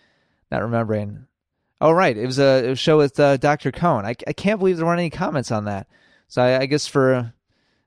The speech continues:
I, I guess you guys are all experts on those topics now, right? Nothing, uh, <laughs> nothing to talk about. But I, I'd really love to hear your thoughts on, uh, today's episode. So again, essential tennis dot com slash podcast.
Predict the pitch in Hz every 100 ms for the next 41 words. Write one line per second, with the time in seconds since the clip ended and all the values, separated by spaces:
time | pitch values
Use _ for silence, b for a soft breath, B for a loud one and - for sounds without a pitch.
0 | _ 370 190 107 - 123 123 127 - 131
1 | 135 131 135 147 156 - 135 110 - 127
2 | 131 131 - 139 135 113 - 101 107 127
3 | - 131 139 147 139 127 127 139 - 143
4 | - 143 123 120 107 95 B B B B
5 | B B 131 131 - 135 127 131 151 170
6 | 160 143 135 156 147 123 147 165 - 135
7 | 120 117 113 - 165 175 127 113 - 113
8 | 147 170 _ - - - 120 120 131 160
9 | 123 - 143 135 127 139 135 131 110 143
10 | 135 139 - 110 104 - 156 147 151 143
11 | 147